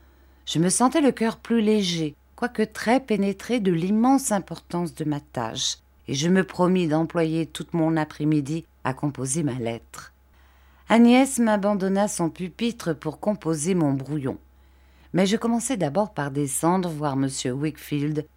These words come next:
et Uriah Heep. Je trouvai Uriah installé dans un nouveau cabinet qui exhalait une odeur de plâtre encore frais et qu'on avait construit dans le jardin.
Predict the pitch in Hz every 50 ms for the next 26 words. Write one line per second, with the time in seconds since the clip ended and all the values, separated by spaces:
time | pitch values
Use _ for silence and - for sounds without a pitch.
0 | _ _ - - 135 135 147 156 160 147 143 135 123 123 113 - - - - 131
1 | 117 - _ _ - - _ _ _ _ _ _ _ _ _ _ _ _ _ _
2 | _ _ _ _ _ _ _ _ _ _ _ _ _ _ _ - - - 190 220
3 | 214 - - 240 226 220 277 294 294 277 247 240 240 208 208 196 208 214 240 262
4 | 262 247 214 185 - - - 196 180 180 202 214 185 165 170 175 160 143 165 160
5 | 160 165 175 170 156 202 214 - - 196 180 160 165 170 175 165 160 156 160 175
6 | 202 214 - - 220 220 214 180 190 175 196 196 196 202 214 233 240 214 180 170
7 | 165 160 151 175 180 180 175 156 151 147 139 - - 156 156 165 175 - - 170
8 | 156 143 143 143 139 139 - - - - - 135 143 151 156 _ _ _ _ _
9 | _ _ _ _ - - - 190 196 196 202 214 214 - 202 208 202 - - 247
10 | 240 190 202 196 190 190 165 165 185 170 151 156 147 143 135 143